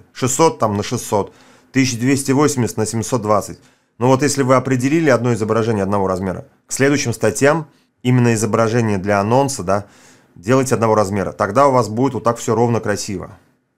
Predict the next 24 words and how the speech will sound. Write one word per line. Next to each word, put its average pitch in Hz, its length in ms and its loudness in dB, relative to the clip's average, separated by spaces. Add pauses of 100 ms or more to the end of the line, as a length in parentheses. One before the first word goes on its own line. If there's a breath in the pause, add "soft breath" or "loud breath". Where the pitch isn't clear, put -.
(560)
А 92 160 -4
иначе 143 340 0
будет 135 220 -2
вот 123 160 -2
так. 104 260 0 (320)
Вот 120 220 0
у 110 40 -2
меня 107 100 0
есть 101 100 -4
прям 98 200 -2
пример. 127 420 -2 (200)
Видите, 113 280 -4
одно 120 260 0
изображение 131 680 0
анонса, 113 580 -2 (100)
а 92 120 -4
вот 120 160 0
другое 113 520 0
изображение 107 500 0
анонса 120 300 0
другой 107 260 -2
статьи. 110 500 -4 (360 loud breath)
И 104 80 -6
вот 113 220 -2